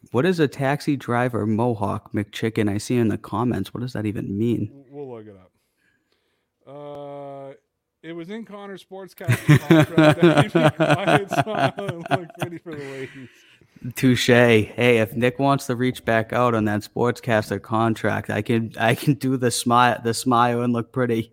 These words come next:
Speaker 2: Nick has already booked our goodbye Zoom chat.
Speaker 1: <laughs>
Speaker 2: They
Speaker 1: I know.
Speaker 2: know
Speaker 1: He's like, "I
Speaker 2: this.
Speaker 1: can't wait to get done with these two."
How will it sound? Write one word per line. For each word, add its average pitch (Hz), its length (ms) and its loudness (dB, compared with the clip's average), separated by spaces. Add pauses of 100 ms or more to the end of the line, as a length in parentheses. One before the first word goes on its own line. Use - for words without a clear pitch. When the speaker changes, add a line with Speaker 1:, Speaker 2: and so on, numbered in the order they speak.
(340)
Speaker 2:
Nick 160 260 -12
has 180 160 -12
already 165 260 -8
booked 135 380 -16
our 127 120 -12
goodbye 120 680 -14 (380)
Zoom 123 280 -16
chat. 98 360 -18 (300)
Speaker 1:
<laughs> 151 1500 2 (320)
Speaker 2:
They 143 220 -12
Speaker 1:
I 95 120 2
know. 107 160 2
Speaker 2:
know 110 60 2
Speaker 1:
He's 117 140 2
like, 123 140 4
"I 120 100 4
Speaker 2:
this. - 80 -6
Speaker 1:
can't 131 220 6
wait 113 220 2
to 117 100 0
get 120 240 2
done 120 200 -2
with 110 120 -6
these 117 200 -4
two." 120 460 -4